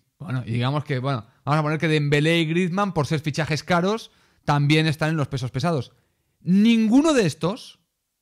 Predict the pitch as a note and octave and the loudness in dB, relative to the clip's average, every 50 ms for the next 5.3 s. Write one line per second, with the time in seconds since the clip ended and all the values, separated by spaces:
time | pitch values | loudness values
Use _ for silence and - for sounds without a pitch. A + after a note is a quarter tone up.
0 | _ - D#3 B2+ F3+ G3 F#3+ D#3+ F#3 F3+ F#3+ F3 - - D#3 E3 D#3 D#3+ D#3+ F3+ | _ -4 -4 0 0 0 0 0 -2 -2 -2 -4 -4 -4 -2 -2 -2 0 -2 -2
1 | G3 D#3 - F3+ D3+ F#3 F#3 F3+ D3 - F3+ E3+ E3 D3 D#3+ D#3+ D#3 D#3 - - | -2 -2 -2 -4 -2 -2 -2 -2 -2 -2 -2 -2 -2 -2 -2 -2 -2 -4 -4 -2
2 | D3+ D#3 F3 - - - G3+ A#3+ D4+ E4+ E4+ D4 C4 A3 F#3 F3+ G#3+ C4 - _ | -2 -2 -2 -2 -4 -2 -2 0 0 0 0 2 4 4 4 4 2 0 -4 _
3 | _ _ _ _ _ _ _ _ _ _ _ _ _ _ _ _ _ _ _ _ | _ _ _ _ _ _ _ _ _ _ _ _ _ _ _ _ _ _ _ _
4 | _ - E3+ - A3 A#3 A3+ G3+ G3 G3+ G3 A#3+ B3+ A#3 G#3 G#3 F3 F#3+ A3+ A#3 | _ -8 -6 -2 -2 0 0 0 -2 -2 -4 -4 -4 -2 -2 -2 -2 -2 -2 -4
5 | A3+ D#3+ C3+ A2+ - | -4 -6 -6 -8 -12